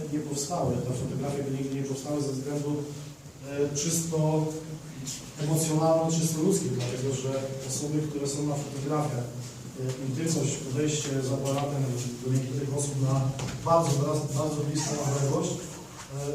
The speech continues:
no, w gruncie rzeczy jest bardzo trudny, dlatego że przede wszystkim te dwie społeczności są bardzo, bardzo zamknięte na ludzi z zewnątrz. Jeżeli chodzi o wycieczki, jakieś spotkania, to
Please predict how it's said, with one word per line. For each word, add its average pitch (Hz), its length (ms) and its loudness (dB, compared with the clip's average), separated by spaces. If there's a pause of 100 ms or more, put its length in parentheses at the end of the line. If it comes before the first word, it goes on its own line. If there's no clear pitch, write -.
(120)
no, 170 340 2 (840)
w 120 200 0
gruncie 180 300 2
rzeczy 165 380 0
jest 156 200 0
bardzo 151 640 -2
trudny, 135 500 0 (380)
dlatego 139 360 -2
że 135 160 0 (480)
przede 139 240 -4
wszystkim 151 380 -2
te 135 160 -4 (100)
dwie 143 180 0
społeczności 139 680 -2
są - 120 -4 (200)
bardzo, 135 320 0
bardzo 127 500 2 (500)
zamknięte 143 800 0 (280)
na 131 360 2 (500)
ludzi 131 320 -2
z - 140 0
zewnątrz. - 440 -4 (100)
Jeżeli 139 240 0
chodzi 151 160 0
o 147 40 2
wycieczki, 151 540 -2 (640)
jakieś 127 200 -4
spotkania, 147 540 -4
to 127 140 0